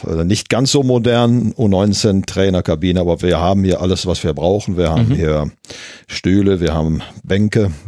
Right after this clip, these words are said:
Speaker 1: wir haben eine Taktiktafel.
Speaker 2: Genau, die habe ich
Speaker 1: Wir haben
Speaker 2: gleich als
Speaker 1: so-,
Speaker 2: erstes gesehen.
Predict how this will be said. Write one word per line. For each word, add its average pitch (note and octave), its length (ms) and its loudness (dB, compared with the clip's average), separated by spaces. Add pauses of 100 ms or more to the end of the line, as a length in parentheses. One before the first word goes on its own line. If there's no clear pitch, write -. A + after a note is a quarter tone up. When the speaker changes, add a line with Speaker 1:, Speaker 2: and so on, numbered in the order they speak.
(100)
Speaker 1:
wir D#2 280 -4
haben E2 360 0
eine D#2+ 220 -2
Taktiktafel. F#2+ 880 -2 (160)
Speaker 2:
Genau, G2+ 360 2
die F2+ 120 0
habe G2+ 120 -2
ich - 40 -2
Speaker 1:
Wir E2+ 80 2
haben F2 80 0
Speaker 2:
gleich E2+ 100 0
als E2 100 -2
Speaker 1:
so-, - 40 -10
Speaker 2:
erstes - 300 -6
gesehen. F#2 280 -4